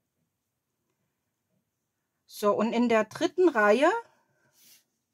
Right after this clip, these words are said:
beginnt jetzt auch schon gleich unser Muster.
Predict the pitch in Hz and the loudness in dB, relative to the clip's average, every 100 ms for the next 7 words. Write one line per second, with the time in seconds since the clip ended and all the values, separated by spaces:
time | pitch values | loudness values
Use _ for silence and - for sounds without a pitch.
0 | _ _ _ _ _ _ _ _ _ _ | _ _ _ _ _ _ _ _ _ _
1 | _ _ 240 233 247 277 269 - - 226 | _ _ -12 -6 -4 -4 -6 -6 -2 -2
2 | - - 226 214 - 214 208 202 - 208 | -2 -8 -10 -10 -4 0 0 -2 -8 -6
3 | 196 180 175 185 202 - - 359 | -4 -2 -2 -2 -4 -8 -6 0